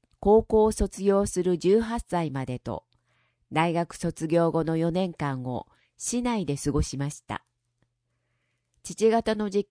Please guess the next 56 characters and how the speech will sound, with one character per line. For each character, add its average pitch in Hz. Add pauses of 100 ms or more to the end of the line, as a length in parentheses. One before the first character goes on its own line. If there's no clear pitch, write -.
家 196
が 175 (100)
清 220
張 220
跡 196
に 156
あ 139
り 131
ま 135
す 131 (300)
日 -
寛 196
寺 143
と 147
い 135
う 131
お 135
寺 143
で 113
し -
て、 113 (600)
そ 165
ち 170
ら 170
で 170
働 170
き 170
な 165
が 160
ら 160 (200)
小 196
説 202
家 202
デ 190
ビ 175
ュ 143
ー 123
を 107
果 120
た 147
し 139
ま 139
し -
た。 - (1160)
キ 233
ャ 247
リ 240
ア 214
が 180
長 196
く 175
な 165
る 170
に 151
つ -
れ、 135